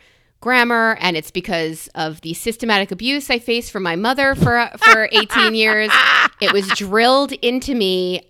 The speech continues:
I'm once again, God help me, in the process of college essays with my second child now. And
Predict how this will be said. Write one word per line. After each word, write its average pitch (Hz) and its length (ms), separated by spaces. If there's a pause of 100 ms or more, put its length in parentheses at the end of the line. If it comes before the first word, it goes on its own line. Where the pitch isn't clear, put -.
I'm 180 440
once 214 340
again, 175 720
God 165 180
help 190 240
me, 156 280 (280)
in 185 140
the 175 80
process 202 480
of 196 100
college 202 400
essays 175 580
with 165 200
my 170 240
second 302 460
child 131 600
now. 151 480 (580)
And 170 800